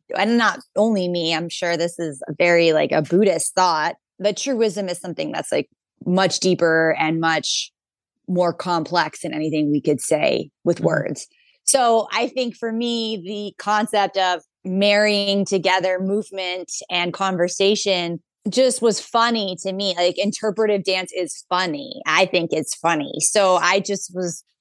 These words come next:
Speaker 1: playing around. I've been making videos for a very, very, very long time. And it was just one of the many kinds of videos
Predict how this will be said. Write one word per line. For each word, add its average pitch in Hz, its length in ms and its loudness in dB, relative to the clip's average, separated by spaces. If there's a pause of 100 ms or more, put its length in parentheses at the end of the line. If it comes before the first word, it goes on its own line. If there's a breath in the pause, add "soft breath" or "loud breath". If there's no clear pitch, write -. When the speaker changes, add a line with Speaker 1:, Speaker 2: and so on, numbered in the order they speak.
(120)
Speaker 1:
playing 202 400 0
around. 180 480 -2
I've 170 120 -2
been 185 100 -6
making 180 360 -6
videos 180 360 2
for 175 240 2
a 165 120 -6
very, 190 500 2
very, 175 300 2
very 170 300 0
long 156 320 -6
time. 180 280 2
And 160 100 -6
it 165 40 -8
was 170 140 -6
just 160 220 -4
one 170 180 2
of 160 140 2
the 170 80 4
many 165 340 2
kinds 156 320 -2
of 156 80 0
videos 156 380 0